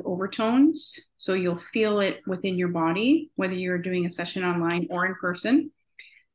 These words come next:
The third element is that the music is channeled and has activation in the actual notes, and they are aligned with the chakra system within our body, which can clear out emotional blockages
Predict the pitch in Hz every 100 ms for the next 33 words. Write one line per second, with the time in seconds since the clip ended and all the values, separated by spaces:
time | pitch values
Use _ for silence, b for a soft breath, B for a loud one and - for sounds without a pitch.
0 | _ _ _ 185 - 226 220 185 190 185
1 | - 185 185 180 185 185 190 190 185 180
2 | - 185 185 180 175 170 - 185 180 180
3 | 180 - _ _ _ _ - 180 - 180
4 | 180 180 - 190 185 180 175 190 185 180
5 | 180 175 170 165 165 - 180 175 170 165
6 | - - - - 185 180 175 180 180 175
7 | 170 165 - _ _ 226 190 180 180 180
8 | 180 175 - 180 180 180 185 180 185 175
9 | 180 B B B - 180 190 180 175 175
10 | 165 160 156 156 - 165 - - - 196
11 | 175 - 185 180 170 - 170 175 175 -
12 | 202 196 190 180 185 175 - 180 185 180
13 | 175 -